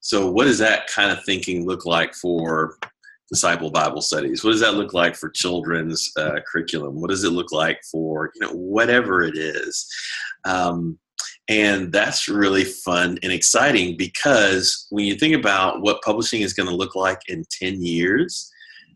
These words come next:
um, it's hard to say. It's really hard to say. And so it's an, a future that has to be invented, and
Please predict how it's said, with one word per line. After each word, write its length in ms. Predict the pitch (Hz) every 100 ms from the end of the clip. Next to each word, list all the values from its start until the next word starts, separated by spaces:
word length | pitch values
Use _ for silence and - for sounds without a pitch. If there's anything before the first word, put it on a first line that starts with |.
| _ -
um, 420 | 101 95 90 -
it's 160 | 131 156
hard 380 | - 90 87 85
to 100 | 82
say. 480 | - 101 113 - _ _ _ _ _ _ -
It's 180 | - 104
really 320 | 90 92 92
hard 240 | 87 82 80
to 80 | 80
say. 460 | - 71 62 60 - - - - -
And 400 | - 95 95 90
so 320 | 85 101 92 90
it's 220 | 85 -
an, 280 | 87 85 85
a 80 | 85 -
future 460 | 104 104 104 101 90
that 220 | 85 76
has 360 | - 90 95 -
to 60 |
be 300 | 80 87 82 -
invented, 800 | 82 78 160 175 - 135 160 165 _ - - - - -
and 580 | 92 90 87 85 85